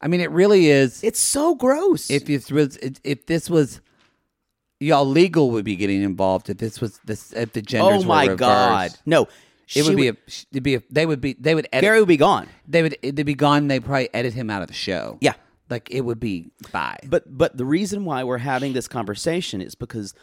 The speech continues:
Speaker 2: the lines are blurry when we're talking about it, when the genders are reversed. It shouldn't be,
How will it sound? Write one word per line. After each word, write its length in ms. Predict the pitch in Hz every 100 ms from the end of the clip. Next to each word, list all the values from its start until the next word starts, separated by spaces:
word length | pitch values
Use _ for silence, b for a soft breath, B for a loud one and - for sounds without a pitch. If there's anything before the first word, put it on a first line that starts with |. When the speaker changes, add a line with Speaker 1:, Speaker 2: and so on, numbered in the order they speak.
| b _
Speaker 2:
the 100 | 107
lines 640 | 90 92 92 98 117 123 -
are 140 | 156
blurry 680 | 143 139 160 208 139 113 113
when 140 | - 104
we're 100 | 104
talking 400 | - 107 90 120
about 320 | 104 107 107 b b _
it, 140 | 107 -
when 240 | 117 117
the 80 | 127
genders 420 | 127 120 143 143
are 160 | 165 208
reversed. 480 | 160 107 92 - -
It 140 | 101
shouldn't 540 | - - - 120 262 -
be, 340 | 139 139 190